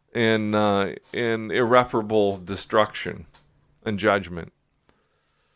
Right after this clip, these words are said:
Um, so, hey, we got through verse seven. <laughs> Um, anyway, next week we'll pick up at verse eight,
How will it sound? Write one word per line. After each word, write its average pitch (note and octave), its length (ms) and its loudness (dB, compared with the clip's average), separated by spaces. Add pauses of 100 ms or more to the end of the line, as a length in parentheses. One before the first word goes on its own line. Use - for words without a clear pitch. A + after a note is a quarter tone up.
(380)
Um, F#2 600 0 (800)
so, A#2+ 160 4
hey, B2 260 8
we F#2 180 -6
got A2 260 0
through G#2+ 140 -6
verse G#2+ 240 -2
seven. A2+ 460 2 (600)
<laughs> G3+ 80 4 (1600)
Um, G#2+ 640 4 (440)
anyway, A2+ 420 4
next C3+ 400 0
week D3+ 380 0
we'll A2+ 120 -2
pick B2 320 0
up B2 160 2
at - 100 -4
verse A#2+ 340 0
eight, G#2+ 320 2